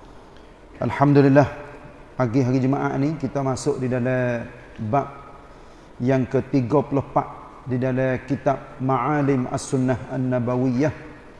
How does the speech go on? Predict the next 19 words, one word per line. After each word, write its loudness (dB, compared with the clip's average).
Bab 10
ziyadatul 4
imani 2
wa 0
nuqsanih. 0
Iaitunya 4
bertambah 4
iman 2
dan 0
kurangnya. 0
Bermaknanya, 4
iman 6
kita 4
ni -2
ada 2
bertambah -2
dan 2
adanya -2
kurang. -4